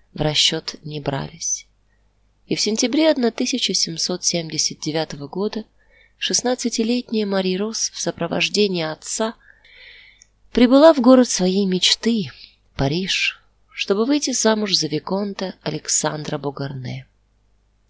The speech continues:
Красавица в ослепительном парадном мундире поразила ее в самое сердце, и Мари Рос уже предвкушал вечное счастье в самом лучшем городе мира.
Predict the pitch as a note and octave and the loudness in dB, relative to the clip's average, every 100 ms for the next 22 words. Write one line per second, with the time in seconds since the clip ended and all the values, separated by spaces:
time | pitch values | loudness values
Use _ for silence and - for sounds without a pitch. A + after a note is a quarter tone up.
0 | _ _ - G#3 A3 - B3 G3 D3 - | _ _ -6 -4 -2 2 2 0 -4 -8
1 | D#3 - E3 A3 - F#3+ E3 E3+ E3+ E3 | -8 -6 -6 -4 -4 -4 -4 -2 0 -2
2 | D#3 D#3 D#3 D#3 G3+ G3+ G3 - - - | -4 -6 -8 -4 -2 -2 -4 -8 -20 -20
3 | _ F3+ G3+ G3+ F#3 E3 D3 C#3+ - - | _ 4 4 4 0 -2 -2 -4 0 0
4 | G3 G3+ G3+ G#3 - D3+ - - - - | 0 -2 0 2 2 0 -6 -10 -12 -16
5 | _ _ _ _ _ _ _ D#3+ F3 G3+ | _ _ _ _ _ _ _ 0 4 6
6 | G#3+ B3 B3+ - - D#3 - E3 - - | 4 2 -2 -6 -6 -4 -4 -6 -8 -10
7 | F#3+ - A#3 F#3 E3+ E3+ - F3 F3 - | -6 -2 -2 -2 -2 -2 -2 -4 -4 -2
8 | - G#3 F3+ - - - - G#3 A3 G#3+ | 0 0 -2 -4 -6 -4 -4 -2 -2 -4
9 | G3+ E3+ E3+ - F3 E3 D#3 D#3 D#3 D3 | -4 -6 -6 -4 -4 -6 -6 -6 -6 -10
10 | C#3+ C3+ C#3 D3+ | -10 -8 -10 -10